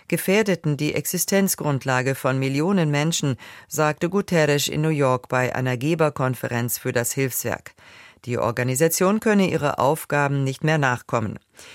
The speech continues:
Der uno-Generalsekretär äußerte sich entsetzt von, so wörtlich,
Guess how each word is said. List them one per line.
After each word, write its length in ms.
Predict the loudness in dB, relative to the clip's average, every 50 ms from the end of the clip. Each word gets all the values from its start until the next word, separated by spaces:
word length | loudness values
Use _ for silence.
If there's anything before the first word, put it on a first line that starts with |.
| -20 -20 -12 0 2
Der 120 | 2 4
uno-Generalsekretär 1200 | 4 4 4 4 4 4 4 4 4 4 4 2 4 2 0 0 0 -2 -2 0 2 2 4 4
äußerte 500 | 4 4 4 4 2 0 0 2 0 0
sich 220 | 0 0 -2 -2
entsetzt 640 | -2 -4 -2 -2 0 0 0 0 0 -2 -6 -6 -4
von, 320 | 0 2 2 2 2 -2 -4
so 220 | -4 -4 -4 -2
wörtlich, 480 | 0 0 0 0 0 0 -2 -2 -2 -6